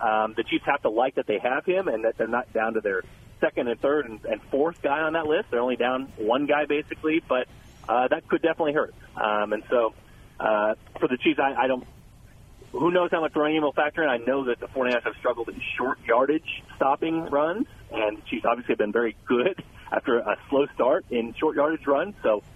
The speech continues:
that could play a part in here. These third down runs that for the early part of the season were so tough for the Chiefs, they should be successful against this particular forty-niners defense in the run game, but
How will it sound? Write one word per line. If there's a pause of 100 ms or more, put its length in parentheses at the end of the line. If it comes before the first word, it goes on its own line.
that
could
play
a
part
in
here.
These
third
down
runs
that (180)
for (220)
the
early
part
of
the
season
were
so
tough
for
the
Chiefs,
they (100)
should
be
successful
against
this
particular
forty-niners
defense
in
the
run
game,
but